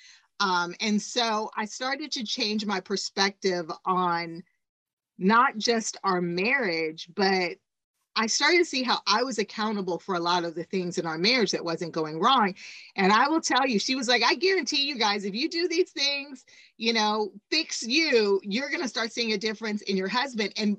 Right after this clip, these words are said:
before that, we were constantly battling and arguing about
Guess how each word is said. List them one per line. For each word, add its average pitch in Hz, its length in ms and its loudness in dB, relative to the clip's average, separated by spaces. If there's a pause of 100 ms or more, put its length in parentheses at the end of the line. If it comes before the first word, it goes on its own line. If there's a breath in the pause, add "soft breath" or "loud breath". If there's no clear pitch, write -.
before 302 420 -2
that, 185 220 -2
we 233 140 -4
were 185 120 -4
constantly 208 800 -2
battling 160 600 2
and 151 120 -14
arguing 185 640 4
about 143 220 -2